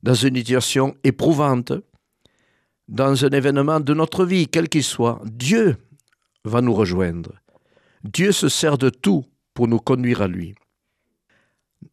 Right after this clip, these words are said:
D'autres n'espèrent plus l'annonce d'une bonne nouvelle. Pour eux, il leur semble que tout est fini, c'est trop tard. Impossible. Impossible d'espérer quelque chose de bon dans leur vie.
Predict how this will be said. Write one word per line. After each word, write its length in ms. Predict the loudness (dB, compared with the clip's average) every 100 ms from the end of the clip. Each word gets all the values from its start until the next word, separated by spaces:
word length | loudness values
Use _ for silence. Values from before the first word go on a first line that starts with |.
| _ _
D'autres 380 | -2 0 2 0
n'espèrent 500 | 0 0 0 0 0
plus 360 | 0 0 0 -2 -12 _ _ _ _ _ _ _ -2
l'annonce 500 | 2 2 2 0 -2
d'une 240 | -2 0
bonne 260 | 0 0 0
nouvelle. 540 | -2 -4 -4 -6 -12 -20 _ _ _ _ _ _ _ _ -2
Pour 280 | 0 2 2
eux, 240 | 0 -2 _ _ _ _ _ _ _
il 100 | -2
leur 160 | -2 -2
semble 340 | -2 -2 -2
que 120 | -2
tout 280 | -4 -4 -4
est 60 | -4
fini, 420 | -2 -6 -6 -8 _ _
c'est 220 | -6 -4
trop 180 | -4 -4
tard. 380 | -4 -6 -8 -14 _ _ _ _ -4
Impossible. 720 | -2 -2 -4 -4 -8 -10 -18 -20 _ _ _ _ -20 _ _ _
Impossible 680 | -4 0 0 0 0 0 0
d'espérer 540 | 0 -2 -2 -2 0 0
quelque 260 | -2 0
chose 340 | -2 0 0 0
de 120 | 0
bon 360 | 2 0 -2 -2
dans 120 | -2
leur 220 | 0 -2
vie. 280 | -4 -10